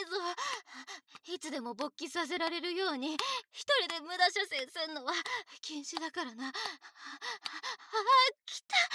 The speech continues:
チンポ硬くなってきた。何？お前、も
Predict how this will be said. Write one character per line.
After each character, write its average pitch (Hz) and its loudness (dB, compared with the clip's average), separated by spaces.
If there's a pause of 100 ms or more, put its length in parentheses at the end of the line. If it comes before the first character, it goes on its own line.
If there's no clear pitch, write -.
(720)
チ 330 -6
ン 269 -10
ポ 262 -6 (140)
硬 427 2
く 359 4
な 330 2
っ 285 -8
て 311 -8
き 277 -8
た。 302 0 (1040)
何？ 247 -8 (380)
お 330 -4
前、 349 0
も 359 -2